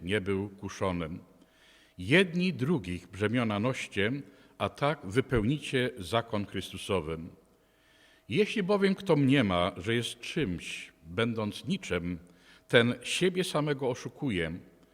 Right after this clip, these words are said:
Każdy zaś niech bada własne postępowanie,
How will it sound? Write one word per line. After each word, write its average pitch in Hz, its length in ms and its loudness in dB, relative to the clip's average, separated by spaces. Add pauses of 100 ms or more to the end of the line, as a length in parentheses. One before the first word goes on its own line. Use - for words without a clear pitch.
(360)
Każdy 139 380 4
zaś 139 520 -2 (300)
niech 101 180 -2
bada 127 440 4
własne 120 520 0
postępowanie, 120 1000 -2